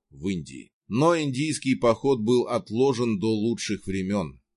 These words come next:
Третьего августа тысяча девятьсот двадцатого года Ленин писал Чичерину: «Первое. Товарищ Рой, индийский революционер, член Конгресса, хотел бы повидать вас. Просит помощи для Индии. Я говорю ему:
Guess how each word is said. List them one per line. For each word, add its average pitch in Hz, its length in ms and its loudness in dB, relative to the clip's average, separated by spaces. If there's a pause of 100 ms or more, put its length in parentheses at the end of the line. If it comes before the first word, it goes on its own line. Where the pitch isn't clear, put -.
(220)
Третьего 123 540 4
августа 117 400 2
тысяча 123 320 -2
девятьсот 107 400 -2
двадцатого 107 580 0
года 123 260 2
Ленин 120 380 2
писал 104 340 0
Чичерину: 73 600 -8 (460)
«Первое. 87 440 2 (320)
Товарищ 127 480 2
Рой, 113 420 2 (140)
индийский 95 580 -2
революционер, 90 840 -4
член 82 380 -8
Конгресса, 107 800 -2 (280)
хотел 160 360 2
бы 147 200 0
повидать 139 520 -2
вас. - 320 -12 (320)
Просит 139 460 4
помощи 127 420 2
для 117 180 2
Индии. 95 540 -2 (320)
Я 80 180 -4
говорю 135 320 4
ему: 104 380 2